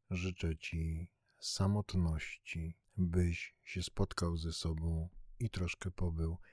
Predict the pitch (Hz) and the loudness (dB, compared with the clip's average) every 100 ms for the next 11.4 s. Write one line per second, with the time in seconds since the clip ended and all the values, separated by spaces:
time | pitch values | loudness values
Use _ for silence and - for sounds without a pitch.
0 | _ _ _ _ _ _ _ _ _ _ | _ _ _ _ _ _ _ _ _ _
1 | _ - - 110 98 95 143 147 123 101 | _ -20 -2 4 4 4 2 2 2 0
2 | 113 - 110 - 113 104 101 95 95 98 | -4 -4 -4 -4 -2 2 2 4 4 4
3 | 90 - - 85 80 80 - _ _ - | 2 -4 -8 -6 -4 -6 -10 _ _ -8
4 | 85 85 80 80 78 - _ _ - 85 | -4 -4 -2 -4 -6 -14 _ _ -4 -4
5 | - - 104 - - - 110 95 82 - | -4 0 0 -2 -8 -6 -2 -2 -2 -4
6 | - 92 95 98 92 92 87 85 87 87 | -2 4 6 6 8 6 6 6 4 4
7 | 80 80 80 82 _ _ - _ 98 98 | 2 0 -2 -4 _ _ -20 _ 0 2
8 | 98 - 92 87 85 82 80 - - - | 2 4 6 6 6 2 -2 -8 -16 -6
9 | 92 90 85 82 82 80 85 - _ 95 | 2 4 4 2 0 -2 -4 -10 _ -4
10 | 87 85 85 82 80 82 80 82 82 - | 2 6 6 4 2 0 0 0 0 -2
11 | 78 73 71 | -4 -6 -6